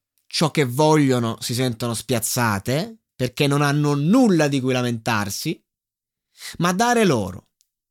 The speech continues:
quello di cui hanno bisogno è come spararsi in testa praticamente, perché in quel caso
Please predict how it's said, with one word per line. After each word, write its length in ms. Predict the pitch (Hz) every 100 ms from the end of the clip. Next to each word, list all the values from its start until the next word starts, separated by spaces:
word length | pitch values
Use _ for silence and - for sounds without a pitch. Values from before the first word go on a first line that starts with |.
| _
quello 320 | - 214 170
di 120 | 156
cui 160 | 151 165
hanno 240 | 170 175
bisogno 800 | 180 247 233 262 269 208 160 - _
è 140 | 156
come 220 | - 240
spararsi 400 | 185 196 196 -
in 100 | 208
testa 420 | 196 202 117 - 107
praticamente, 760 | 110 113 113 113 101 98 -
perché 260 | 120 127 156
in 320 | 151 180 151
quel 220 | 175 170
caso 340 | - 208 185